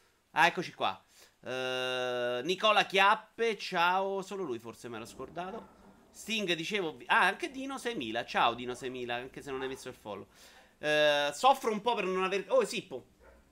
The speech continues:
Soffro un po' per, intanto a Roma sta scoppiando il diluvio universale.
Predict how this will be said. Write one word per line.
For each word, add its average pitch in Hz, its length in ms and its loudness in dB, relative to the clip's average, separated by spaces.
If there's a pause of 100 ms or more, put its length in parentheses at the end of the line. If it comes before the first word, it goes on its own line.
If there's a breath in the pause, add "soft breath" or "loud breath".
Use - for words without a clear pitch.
(480)
Soffro 233 360 -4
un 190 80 -4
po' 220 120 0
per, 185 120 -2
intanto 185 340 -2
a 160 60 2
Roma 170 240 0
sta - 120 -14
scoppiando 147 540 -6
il 135 100 -8
diluvio 151 260 -12
universale. 196 560 -12